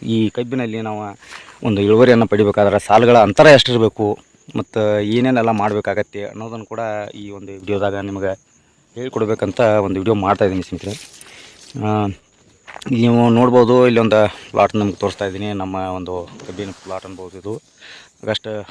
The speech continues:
ಪ್ಲಾಂಟೇಶನ್ ಮಾಡಿರ್ತಕ್ಕಂಥ ಪ್ಲಾಟ್ ಅನ್ಬೋದು. ಇಲ್ಲಿ ಕಬ್ಬಿನಲ್ಲಿ ನಾವು ಸಾಕಷ್ಟು ಒಂದು ಅಂತರಗಳನ್ನು ಮಾಡಬೇಕಾದ್ರೆ ಎಷ್ಟು ಅಂತರ ಕೊಡಬೇಕು, ಐದು ಫೂಟ್ ಕೊಡಬೇಕು, ಆರು ಫೂಟ್ ಕೊಡಬೇಕು, ಮೂರು ಫೂಟ್ ಕೊಡಬೇಕು, ಎರಡೂವರೆ ಫೂಟ್ ಕೊಡಬೇಕು, ಹೀಗೆಲ್ಲ ಒಂದು ವಿಚಾರ ಮಾಡ್ತಾ ನೋಡಿದಾಗ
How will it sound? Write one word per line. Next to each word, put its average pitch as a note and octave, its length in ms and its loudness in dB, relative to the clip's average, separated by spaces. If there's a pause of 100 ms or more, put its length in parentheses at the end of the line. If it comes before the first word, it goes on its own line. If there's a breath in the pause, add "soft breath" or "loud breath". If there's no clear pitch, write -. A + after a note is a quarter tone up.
(120)
ಪ್ಲಾಂಟೇಶನ್ G2+ 400 -6
ಮಾಡಿರ್ತಕ್ಕಂಥ F#2+ 560 -6 (320)
ಪ್ಲಾಟ್ F#2+ 260 -6
ಅನ್ಬೋದು. F2 420 -10 (960)
ಇಲ್ಲಿ C#3+ 180 -6
ಕಬ್ಬಿನಲ್ಲಿ D3+ 580 0
ನಾವು C#3+ 420 2
ಸಾಕಷ್ಟು B2+ 440 -6 (560)
ಒಂದು A#2 200 -2 (760 loud breath)
ಅಂತರಗಳನ್ನು A#2 800 2
ಮಾಡಬೇಕಾದ್ರೆ G2+ 640 -2
ಎಷ್ಟು - 220 -6
ಅಂತರ G2+ 140 -12
ಕೊಡಬೇಕು, - 440 -10
ಐದು G#2+ 140 -2
ಫೂಟ್ - 160 -8
ಕೊಡಬೇಕು, F2+ 500 -10
ಆರು G2+ 260 -2
ಫೂಟ್ - 200 -10
ಕೊಡಬೇಕು, F2+ 480 -14
ಮೂರು G#2 240 -8
ಫೂಟ್ - 180 -18
ಕೊಡಬೇಕು, F#2 540 -12
ಎರಡೂವರೆ A2+ 320 -2
ಫೂಟ್ G#2 240 -8
ಕೊಡಬೇಕು, F2+ 360 -16 (460 loud breath)
ಹೀಗೆಲ್ಲ C3 220 2
ಒಂದು D#3+ 380 6
ವಿಚಾರ C3 240 0
ಮಾಡ್ತಾ B2+ 260 -2
ನೋಡಿದಾಗ A#2+ 360 -12